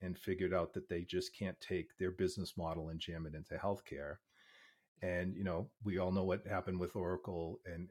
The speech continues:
and the Veterans Administration. Now, fortunately, they have time to recover, but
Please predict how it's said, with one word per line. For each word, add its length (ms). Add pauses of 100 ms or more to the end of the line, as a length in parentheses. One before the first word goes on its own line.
and 100
the 60
Veterans 400
Administration. 680
Now, 120
fortunately, 680
they 180
have 160
time 240
to 60
recover, 580 (560)
but 240